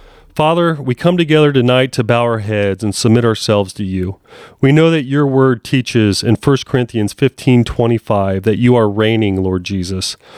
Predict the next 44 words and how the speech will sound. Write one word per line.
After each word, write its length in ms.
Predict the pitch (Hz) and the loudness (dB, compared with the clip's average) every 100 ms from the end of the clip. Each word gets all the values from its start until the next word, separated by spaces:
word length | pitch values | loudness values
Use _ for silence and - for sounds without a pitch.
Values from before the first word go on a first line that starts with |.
| - - | -20 -2
We 80 | 131 | 2
also 300 | 147 170 147 | 2 0 0
know 220 | 135 131 | 2 2
that 340 | 127 123 110 _ - | 2 0 -2 _ -2
our 160 | 123 113 | -2 0
God 480 | 120 120 113 101 | 0 2 0 -2
is 260 | 101 113 110 | -4 -6 -4
all 420 | 123 120 123 131 - | -2 0 0 -2 -2
and 240 | 110 104 | -4 0
in 180 | 107 110 | 0 2
all, 320 | 98 95 98 | 2 0 -2
according 380 | 98 120 113 110 | -2 0 0 -2
to 60 | |
First 280 | - 117 104 | -2 -4 -4
Corinthians 460 | - 113 - 107 95 | -2 -4 -2 -4 -2
fifteen 480 | - 107 - 113 101 | -2 -4 0 2 2
twenty-eight. 680 | - 107 104 98 92 - _ - - - | 0 0 2 0 -2 -6 _ -20 -20 -2
That 180 | 143 156 | -2 2
means 280 | 143 135 123 | 0 0 0
you 120 | 147 | 2
are 140 | 139 | 2
king, 440 | - - 127 117 104 | 0 2 4 4 4
Lord 220 | 98 92 | 2 0
Jesus, 500 | 101 95 95 92 - - | -2 -2 0 -2 -4 -2
and 180 | 110 113 | -2 2
you 140 | 131 | 4
will 180 | 139 127 | 4 2
remain 460 | 117 107 113 123 127 | 2 2 2 2 0
to 80 | |
be 120 | 120 120 | -2 -4
king 460 | - 131 127 131 | 0 2 4 2
and 160 | 104 107 | 2 2
reign 240 | 113 117 | 2 2
until 240 | 110 - 113 | 0 -2 -2
you 160 | 110 | 0
have 200 | 110 101 | 0 2
put 120 | 120 | 0
all 240 | - 113 131 | 0 -2 -2
your 160 | 127 | -2
enemies 460 | 117 113 113 107 107 | 0 2 2 2 0
under 160 | 104 104 | 0 0
your 180 | 98 | -2
feet. 380 | 92 - 87 90 _ _ - - - - - | -4 -8 -8 -8 _ _ -20 -20 -20 -18 0
Lord, 440 | 131 147 160 151 | 2 4 2 -2